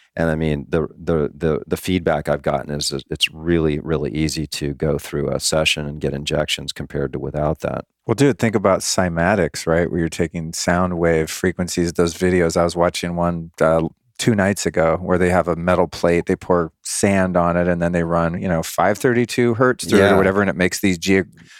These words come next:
Speaker 1: Right.
Speaker 2: uh, geometric patterns, sacred
Speaker 1: Yeah.
Speaker 2: geometry. I mean, it's, it's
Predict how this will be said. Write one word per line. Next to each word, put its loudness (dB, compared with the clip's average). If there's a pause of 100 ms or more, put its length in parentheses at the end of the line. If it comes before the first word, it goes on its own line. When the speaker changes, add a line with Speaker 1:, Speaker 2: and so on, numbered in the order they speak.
(160)
Speaker 1:
Right. 2
Speaker 2:
uh, 4
geometric 0
patterns, 0
sacred 4
Speaker 1:
Yeah. -4
Speaker 2:
geometry. 2
I 4
mean, 0
it's, -2
it's -4